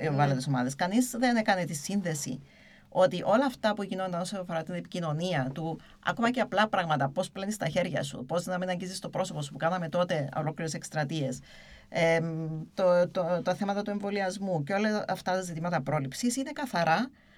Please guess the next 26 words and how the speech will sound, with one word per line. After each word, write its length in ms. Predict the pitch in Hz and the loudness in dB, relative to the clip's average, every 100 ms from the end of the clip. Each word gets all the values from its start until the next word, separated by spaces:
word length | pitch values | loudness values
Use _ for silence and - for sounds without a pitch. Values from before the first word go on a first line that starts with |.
| - | -6
ανθρώπινη 560 | 190 175 190 214 277 | -4 -2 0 2 0
συμπεριφορά. 540 | 262 254 269 254 196 - | 2 0 0 2 0 0
Η 60 | - | 0
πανδημία 460 | 185 185 202 247 | -2 0 2 2
δεν 140 | 233 269 | 2 -2
ήταν 320 | 285 247 - - _ | -2 -2 -2 -8 _
κρίση, 640 | 185 175 180 - 151 143 - - - _ _ _ 156 | 2 2 0 -2 -2 -4 -6 -16 -20 _ _ _ 0
ε, 120 | 175 - | 0 0
μόνο 440 | 180 190 208 196 | 6 10 10 8
και 160 | - 185 | 2 2
μόνο 380 | 175 180 175 165 | 4 4 4 2
ενός 380 | 190 175 170 - | 2 2 -2 -4
ιού. 400 | - 170 160 139 | -6 -2 -2 -2
Ήταν 300 | 208 254 247 | 0 4 4
κρίση 340 | 220 214 247 269 | 4 0 0 -2
ανθρώπινης 520 | 196 - 285 226 226 | -2 -6 -4 -2 -2
συμπεριφοράς. 640 | 226 220 220 151 147 139 - | -2 -4 -2 0 2 0 -4
Μόνο 240 | - 226 | 2 4
η 60 | 277 | 4
ανθρώπινη 400 | 202 151 139 147 | 0 -2 -4 -4
συμπεριφορά 480 | 143 143 151 151 151 | -2 -2 -2 -2 -4
και 100 | 165 | -4
για 160 | 151 139 | -4 -4
πρώτα, 360 | 190 247 226 - | -2 -2 -2 -4
τα 80 | |
πρώτα 440 | 156 208 226 208 | -4 -2 -2 -2